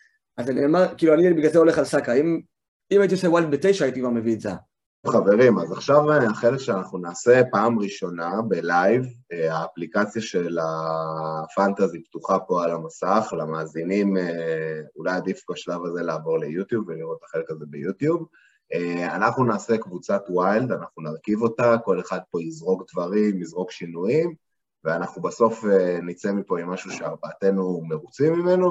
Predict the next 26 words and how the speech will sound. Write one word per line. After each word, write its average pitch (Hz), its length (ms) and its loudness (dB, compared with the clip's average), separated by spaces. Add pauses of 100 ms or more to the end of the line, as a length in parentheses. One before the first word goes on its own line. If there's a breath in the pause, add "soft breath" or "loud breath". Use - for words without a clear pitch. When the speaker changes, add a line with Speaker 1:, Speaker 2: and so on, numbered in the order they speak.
Speaker 2:
וזה 95 320 -4
בעצם 90 460 -2
יהיה 82 260 -4
הגושפנקה 85 640 -10
שלנו 80 400 -8 (100)
על 76 100 -14
הדראפט - 840 -6
הזה. 156 220 -2 (800)
אה, 85 480 -2 (180)
ו-, 92 240 4 (220)
ובואו, 92 680 2
בואו 180 220 0
נתחיל. 190 320 -2
אז 101 180 -2 (520)
אני 156 280 2
שמתי 156 460 4
על 110 160 2
ה-, 90 400 -6 (420)
יש 107 160 -6
פה 113 200 2
על 90 120 0
המסך 85 580 -6
קבוצה 123 400 -2
שרוב 80 800 -4
העמדות, 85 480 -6
אה, 80 160 -4